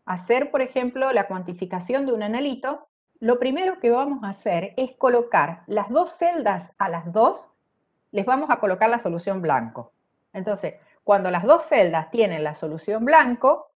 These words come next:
lo que se suele hacer en la práctica es, entonces, las dos celdas con el blanco, o las dos cubetas, celda o cubeta es lo mismo, esto a nosotros nos permite ajustar el cien por ciento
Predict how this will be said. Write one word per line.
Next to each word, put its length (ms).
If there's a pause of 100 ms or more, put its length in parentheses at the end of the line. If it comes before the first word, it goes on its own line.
(140)
lo 140
que 100
se 120
suele 340
hacer 600 (480)
en 100
la 100
práctica 720
es, 380 (420)
entonces, 540
las 300
dos 260
celdas 440
con 180
el 100
blanco, 640 (1200)
o 100
las 120
dos 200
cubetas, 540
celda 220
o 60
cubeta 300
es 60
lo 100
mismo, 360 (540)
esto 280
a 40
nosotros 440
nos 180
permite 420
ajustar 680 (540)
el 120 (480)
cien 360
por 180
ciento 640